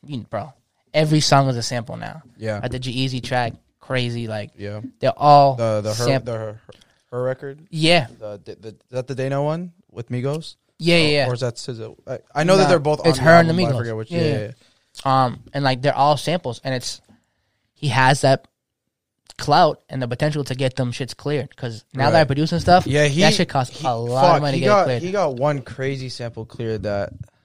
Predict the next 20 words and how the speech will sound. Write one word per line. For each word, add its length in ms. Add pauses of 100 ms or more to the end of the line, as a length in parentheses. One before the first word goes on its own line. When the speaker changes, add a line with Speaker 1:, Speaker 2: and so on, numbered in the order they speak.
(720)
Speaker 1:
The 100
Shawty 320
Low 160
one? 260
Well, 180
Speaker 2:
No, 180
Speaker 1:
Ma-, 60
Speaker 2:
no, 80
no, 60
Speaker 1:
well, 100
the 60
Speaker 2:
no, 60
no. 60
Speaker 1:
Mandrill. 260
Speaker 2:
No, 140
it 80
Speaker 1:
That's 120
Speaker 2:
was, 140
Speaker 1:
it. 60
Speaker 2:
um, 580